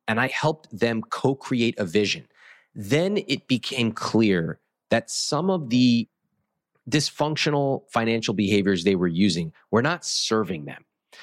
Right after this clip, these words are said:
But if I had just come in and kicked down the door and said, "Stop picking stocks," they would have took one look and said, "Thank you very much, but no thanks."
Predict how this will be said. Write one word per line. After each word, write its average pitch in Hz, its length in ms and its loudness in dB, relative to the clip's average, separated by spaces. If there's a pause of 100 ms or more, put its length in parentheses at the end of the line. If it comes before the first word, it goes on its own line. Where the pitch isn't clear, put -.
(180)
But 139 100 2
if 156 120 -4
I 196 80 -2
had 185 100 -2
just 151 180 -4
come 143 180 0
in 147 400 0
and 107 200 -8 (200)
kicked - 240 -2
down 143 180 0
the 120 80 2
door 120 340 2
and 117 120 -4
said, 107 200 -2
"Stop - 520 -2
picking 147 320 0
stocks," - 640 -2 (640)
they 156 140 0
would 165 160 -2
have 147 60 -8
took 135 200 -2
one 123 200 0
look 117 140 0
and 104 120 -4
said, 104 240 -2
"Thank 117 180 0
you 110 60 -4
very 104 200 2
much, 95 240 -2
but 92 120 -2
no - 140 -6
thanks." - 440 -14